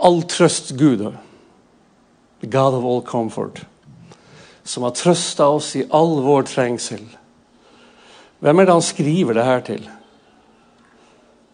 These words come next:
Han skriver, det er skrevet til menighetene, som trengte en Gud som kunne trøste dem, for det var veldig mye trengsel. Og så sier han, når Gud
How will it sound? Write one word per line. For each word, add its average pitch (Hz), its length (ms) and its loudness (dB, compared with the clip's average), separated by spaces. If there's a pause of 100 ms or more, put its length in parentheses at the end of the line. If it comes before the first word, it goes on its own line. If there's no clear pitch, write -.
(360)
Han - 60 -16
skriver, 190 220 0
det 156 120 2
er - 240 -8
skrevet 185 320 0
til 147 80 2
menighetene, 139 720 2 (1700)
som 127 240 -10
trengte 147 380 2
en 123 100 2
Gud 143 460 2
som 120 180 -10
kunne 120 220 -6
trøste - 500 -4
dem, 110 160 -4
for 117 80 -8
det 113 80 -2
var 113 220 -2
veldig 135 420 -4
mye 113 240 -6
trengsel. - 480 -8 (1600)
Og - 160 -14
så 135 80 -2
sier 139 240 0
han, 113 160 -4 (320)
når 117 160 -6
Gud 185 240 2